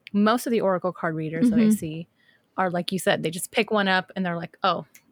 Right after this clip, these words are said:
Speaker 1: like, this is what it is. This is what we do. Like, this is what I'm
Speaker 2: Yeah.
Speaker 1: telling you." And they'll
Speaker 2: It's
Speaker 1: just
Speaker 2: like
Speaker 1: go through. It's
Speaker 2: themes.
Speaker 1: very
Speaker 2: They're gonna, it's,
Speaker 1: interesting.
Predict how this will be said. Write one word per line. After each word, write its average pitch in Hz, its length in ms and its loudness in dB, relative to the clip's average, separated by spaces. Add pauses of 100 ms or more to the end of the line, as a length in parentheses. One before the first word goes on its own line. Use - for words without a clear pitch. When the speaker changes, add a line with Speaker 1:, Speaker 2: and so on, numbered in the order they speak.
(100)
Speaker 1:
like, 170 160 -6 (180)
this 185 300 -2
is 165 80 -10
what 170 160 -4
it 165 80 -6
is. - 180 -4
This 170 140 -10
is 165 140 -8
what 165 100 -4
we 165 100 -6
do. - 200 -8
Like, - 180 -12
this 196 220 -2
is 175 100 -2
what 262 80 4
I'm 285 60 6
Speaker 2:
Yeah. 185 160 4
Speaker 1:
telling 165 260 0
you." - 160 -10 (540)
And 185 100 0
they'll 170 80 0
Speaker 2:
It's 277 120 2
Speaker 1:
just - 100 -4
Speaker 2:
like 330 100 2
Speaker 1:
go 165 180 2
through. 208 520 2
It's 175 140 -2
Speaker 2:
themes. 180 60 -8
Speaker 1:
very 170 360 -2
Speaker 2:
They're 240 100 0
gonna, 277 240 2
it's, 240 160 0 (240)
Speaker 1:
interesting. - 420 -6